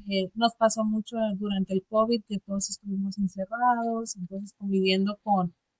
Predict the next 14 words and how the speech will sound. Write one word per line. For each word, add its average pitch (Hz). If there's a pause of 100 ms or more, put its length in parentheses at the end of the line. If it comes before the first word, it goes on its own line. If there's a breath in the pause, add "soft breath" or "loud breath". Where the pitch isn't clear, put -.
(200)
nues-, 214
las 214
familias 208
o 214
amistades 196
o 185
con 190
las 185
personas 190
que 214
vivíamos, 190 (440)
a 202
lo 208
mejor 196